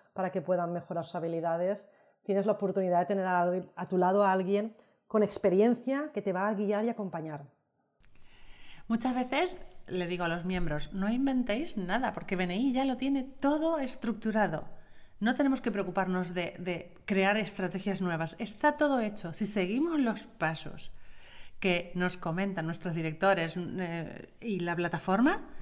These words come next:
Speaker 2: pues tenemos asegurado que nuestros grupos crecerán y que generaremos más negocio". Te voy a pedir, Tiago, que me hagas un resumen de todo lo que hemos hablado hoy para que los miembros se lleven unos tips que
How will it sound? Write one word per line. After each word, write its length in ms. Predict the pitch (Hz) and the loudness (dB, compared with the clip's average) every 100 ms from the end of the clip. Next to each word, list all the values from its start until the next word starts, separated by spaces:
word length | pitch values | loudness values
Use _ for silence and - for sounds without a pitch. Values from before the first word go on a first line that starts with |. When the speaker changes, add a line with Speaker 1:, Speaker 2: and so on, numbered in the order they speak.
| - - - | -8 -10 -10
Speaker 2:
pues 320 | 180 - - | -10 -10 -8
tenemos 340 | - 165 190 208 | -4 -2 -2 -2
asegurado 640 | 220 208 202 220 226 294 | -2 -2 2 2 2 -2
que 120 | - 170 170 170 | -4 -4 -4 -6
nuestros 340 | 160 - 156 | -8 -6 -6
grupos 280 | 180 190 196 | -4 -4 -4
crecerán 540 | 196 160 156 170 269 285 | -4 -4 -2 0 0 -2
y 80 | |
que 100 | 285 | -6
generaremos 580 | 165 180 156 139 180 202 | -6 -4 -6 -4 -2 -2
más 180 | 165 151 | -2 -4
negocio". 500 | 151 147 - - - - - - - | -4 -4 -6 -10 -12 -10 -12 -12 0
Te 60 | 226 | 4
voy 120 | 294 | 6
a 60 | 359 | 4
pedir, 280 | 339 269 | 2 2
Tiago, 540 | 226 220 269 370 - - | 4 6 6 4 2 0
que 180 | 226 208 | 2 4
me 140 | 208 | 4
hagas 300 | 226 330 - - | 2 -2 -2 4
un 240 | 277 269 | 6 6
resumen 580 | 247 202 202 180 165 165 | 4 0 0 0 -2 -4
de 100 | 175 | -4
todo 220 | 214 214 | -2 0
lo 100 | 185 | 0
que 80 | 185 | -2
hemos 200 | 180 170 | -4 -2
hablado 320 | 175 165 160 | -4 -2 0
hoy 180 | 220 466 - - - - - - - - - - - | 0 -2 -6 -18 -18 -18 -16 -16 -16 -18 -18 -14 0
para 220 | 208 196 | 4 4
que 140 | 202 196 | 4 4
los 200 | 202 208 | 6 6
miembros 400 | 240 294 349 359 | 6 6 4 2
se 260 | - 220 | -2 0
lleven 460 | 220 269 330 320 - - | 2 4 2 0 -8 -2
unos 420 | 254 254 - - | 2 2 2 -4
tips 440 | 277 359 - - - - - - - | -4 -2 -4 -6 -10 -20 -20 -10 -4
que 520 | 220 196 185 - - | 0 0 0 -6 -10